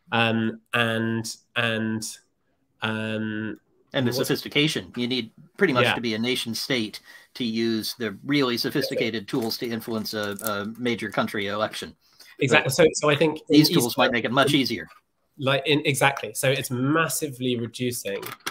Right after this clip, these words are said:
Speaker 1: the, the barrier to this, to controlling this sort of disinformation.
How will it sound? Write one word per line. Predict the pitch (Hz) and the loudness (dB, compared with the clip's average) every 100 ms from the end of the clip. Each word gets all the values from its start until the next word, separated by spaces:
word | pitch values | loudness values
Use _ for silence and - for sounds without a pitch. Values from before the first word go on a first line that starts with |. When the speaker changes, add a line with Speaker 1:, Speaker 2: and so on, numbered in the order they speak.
| - - - | -14 -18 -2
Speaker 1:
the, | 120 113 110 - | 2 4 2 -2
the | 127 | -4
barrier | - 127 120 107 95 - | 4 4 4 0 -4 -8
to | - | -10
this, | - 117 - - | -4 -4 -4 -8
to | - 127 | -6 -4
controlling | - 120 - 139 127 110 107 | -2 -2 0 2 2 0 -6
this | 101 - | -8 -8
sort | 98 - | -8 -8
of | 101 - | -12 -8
disinformation. | 117 - 104 107 101 | -8 -6 -8 -8 -10